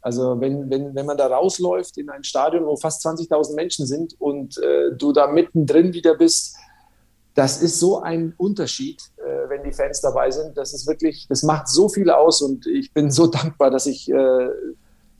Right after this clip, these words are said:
ja, dass, dass wir sowas wieder erleben können und erleben dürfen. Das hat so eine große Freude bereitet, ähm, und deswegen, ja, das, ich hab immer, immer Gänsehaut. Also wenn ich da quasi im Tunnel stehe und rauslaufe und da ist voll besetzt, das ist eine ganz tolle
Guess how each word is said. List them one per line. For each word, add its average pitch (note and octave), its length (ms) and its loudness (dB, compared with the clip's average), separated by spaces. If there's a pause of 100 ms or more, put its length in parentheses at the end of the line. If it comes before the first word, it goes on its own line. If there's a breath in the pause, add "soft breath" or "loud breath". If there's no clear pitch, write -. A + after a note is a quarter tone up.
(120)
ja, C#3+ 260 2
dass, - 280 -8
dass C3+ 200 -8
wir C#3+ 120 0
sowas D3+ 360 -2
wieder D3+ 220 0
erleben D#3+ 400 -2
können D#3 300 -4
und C#3+ 60 -10
erleben C#3+ 340 -6
dürfen. D#3+ 400 -2 (560 soft breath)
Das A#2+ 140 -2
hat C#3 140 2
so D#3+ 100 6
eine E3+ 180 6
große D3+ 280 4
Freude D3 300 4
bereitet, C#3 580 2
ähm, C3 640 0 (120)
und C3 300 -2
deswegen, C3+ 480 -2 (920)
ja, B2 220 4
das, B2 320 -4
ich C3+ 180 -2
hab C3+ 80 0
immer, D3+ 320 4
immer E3+ 180 4
Gänsehaut. B2+ 560 0
Also A#2+ 200 -10 (280)
wenn C3+ 120 -6
ich C3+ 100 -8
da C#3+ 100 4
quasi C#3+ 220 4
im C#3+ 80 4
Tunnel G3+ 260 6
stehe F#3 260 4
und D#3 80 2
rauslaufe E3+ 460 0
und D#3 60 -6
da D3+ 80 -4
ist D3+ 100 -8
voll E3+ 160 0
besetzt, D#3 420 -6
das C3 160 -12
ist - 140 -16
eine A#2+ 220 -8
ganz B2+ 240 -2
tolle A#2 340 6